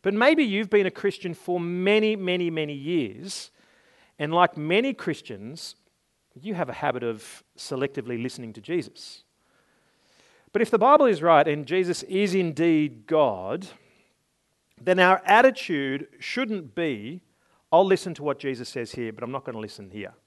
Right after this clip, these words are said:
I like what he says here, but I don't like what he says here." Rather, if, if Jesus is indeed God, then we should allow him to look at our own lives and our own hearts,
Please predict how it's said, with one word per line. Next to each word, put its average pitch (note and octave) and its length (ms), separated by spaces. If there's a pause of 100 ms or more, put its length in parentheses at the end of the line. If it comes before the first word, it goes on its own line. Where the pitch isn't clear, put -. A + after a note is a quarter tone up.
(300)
I D3+ 80
like A3 340
what G#3+ 120
he F3+ 40
says F3+ 280
here, F3 240
but C#3+ 100
I A#2+ 80
don't A#2+ 160
like G#2 240
what G2+ 80
he G2 60
says G#2+ 240
here." - 240 (1000)
Rather, D3+ 380
if, - 340
if - 120
Jesus D#3 340
is D3+ 100
indeed A#2+ 440
God, C3 560 (920)
then F#3 260
we A3+ 240
should G#3+ 200
allow D#3+ 360
him D#3 180
to - 220
look D3+ 360
at D3+ 60
our C3+ 220
own C#3 100
lives F3 380
and D3 80
our C#3 220
own B2+ 60
hearts, D3+ 880